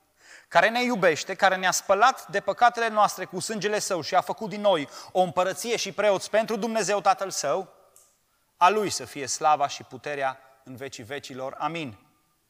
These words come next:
Iată că El vine pe nori și orice ochi Îl va vedea și cei ce L-au străpuns. Și toate semințiile pământului se vor boci din pricina Lui. Da, amin. Eu sunt Alfa și Omega,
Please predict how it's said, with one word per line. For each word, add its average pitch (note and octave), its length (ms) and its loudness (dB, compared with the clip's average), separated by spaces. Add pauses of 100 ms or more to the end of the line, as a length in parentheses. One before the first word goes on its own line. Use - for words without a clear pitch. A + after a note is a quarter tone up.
(440)
Iată G#3+ 340 6
că A3 120 -2
El G#3 120 2
vine G3+ 240 -4
pe F#3+ 140 -2
nori D3+ 340 -2 (420)
și - 220 -8
orice B3 400 2
ochi A#3 240 2
Îl G#3+ 120 -4
va F#3 140 6
vedea E3 540 2 (400)
și A#3+ 200 -4
cei C4+ 200 0
ce A#3+ 140 0
L-au A3+ 160 8
străpuns. E3 640 -8 (580)
Și F#3+ 220 -4
toate C4+ 340 6
semințiile A3 640 0
pământului F#3+ 720 -4
se F#3 160 -6
vor E3+ 220 -2
boci D3 280 -6
din G#3 320 -6
pricina F#3+ 440 -2
Lui. C#3+ 300 -4 (220)
Da, F3+ 520 4
amin. F3 420 -2 (1500)
Eu F#3+ 240 0
sunt G3 320 -8
Alfa F3+ 360 2
și - 160 -8
Omega, C#3+ 560 -10